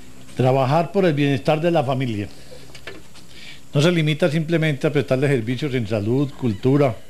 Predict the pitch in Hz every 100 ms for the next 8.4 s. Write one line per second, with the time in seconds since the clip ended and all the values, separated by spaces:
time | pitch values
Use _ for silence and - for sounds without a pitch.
0 | - - - - - - - 127 123 104
1 | 120 120 107 131 147 151 135 123 110 131
2 | 156 - 139 135 117 127 147 151 135 113
3 | - 147 156 151 135 120 101 110 120 135
4 | 143 139 - 139 139 143 117 - - -
5 | - - - - - - - 147 127 127
6 | 120 135 139 151 123 113 123 139 139 120
7 | 123 123 131 127 131 117 123 113 98 98
8 | - 95 98